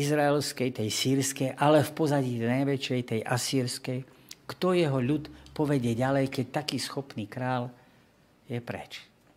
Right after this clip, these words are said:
Ako odpoveď prichádza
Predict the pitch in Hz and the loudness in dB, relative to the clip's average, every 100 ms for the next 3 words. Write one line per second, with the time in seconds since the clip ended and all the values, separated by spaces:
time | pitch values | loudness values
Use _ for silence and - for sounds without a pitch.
0 | _ _ _ _ _ - _ _ _ - | _ _ _ _ _ -20 _ _ _ -4
1 | - 135 120 110 143 - 135 107 104 - | -2 0 -2 0 -2 -2 -2 -2 -2 -6
2 | - 113 - 120 113 110 110 104 | -6 -4 -4 -4 -4 -4 -6 -6